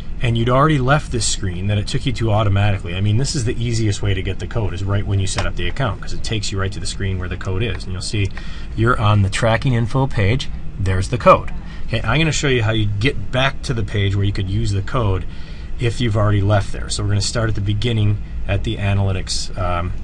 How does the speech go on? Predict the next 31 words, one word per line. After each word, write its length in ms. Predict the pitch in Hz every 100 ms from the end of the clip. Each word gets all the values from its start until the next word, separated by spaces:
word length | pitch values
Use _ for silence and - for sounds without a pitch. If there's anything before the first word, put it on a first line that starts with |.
| -
well, 220 | 101 90
at 100 | -
your 100 | 113
analytics 400 | 110 110 104 98
platform 500 | - 101 101 101 92
homepage. 520 | 87 95 95 - - - - - - - - - - - - - -
Okay, 200 | 127 123
so 120 | 107
here 240 | 113 170 175
we 180 | 165
are 340 | 127 120 113 113
back, 420 | 110 113 117 - - - -
I 100 | 113
don't 220 | 107 104
know, 80 | 107
yeah, 180 | 107 104 -
here 180 | -
we 120 | 160 147
are 100 | 127
back 460 | 117 113 113 -
at 240 | 117 104 -
the 80 |
main 360 | 107 107 113 117
analytics 560 | 107 101 104 104 107 -
page. 380 | 113 120 - - - - - - - - - - -
And 600 | 113 110 113 113 110 110
if 180 | 117 107
I 120 | 120
were 160 | 127 120
to 140 | -
go, 560 | 107 120 113 110 107